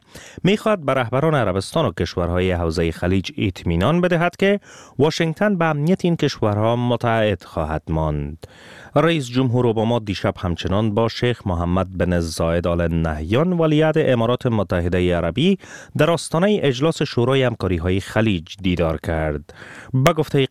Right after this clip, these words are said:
قصر سفید مسائل منطقه شرق میانه در این گفتگوی خصوصی به بحث گرفته شد. اوباما و ولیعهد امارات متحده عربی در این دیدار به حل سیاسی بحران یمن توافق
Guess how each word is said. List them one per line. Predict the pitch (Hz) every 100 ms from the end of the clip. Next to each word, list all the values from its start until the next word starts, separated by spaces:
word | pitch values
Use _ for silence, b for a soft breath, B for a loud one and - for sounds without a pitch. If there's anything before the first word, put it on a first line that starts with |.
| -
قصر | 120 - 120
سفید | - - 85 120 156
مسائل | 147 127 127 135
منطقه | 131 113 90 82 90 92 95
شرق | - 90 85 -
میانه | 90 87 82 80 78 113 190 B B B B
در | 135
این | 151 143
گفتگوی | 143 131 - 151 208 196
خصوصی | - 147 113 - 101
به | 98
بحث | 92 98 87 85 - -
گرفته | 85 78 82
شد. | 78 82 76 73 71 B B B B B
اوباما | 151 151 160 175 175
و | 160 156 143
ولیعهد | 127 127 131
امارات | 131 110 98 104 110
متحده | 101 87 85 82 85 85
عربی | 82 82 95
در | 90 90
این | 87 82
دیدار | 78 82 120 143
به | 147
حل | 131 151 185 190 185
سیاسی | - - 120 - 135
بحران | 117 95 85 101 101
یمن | 90 80 82 82
توافق | 82 78 -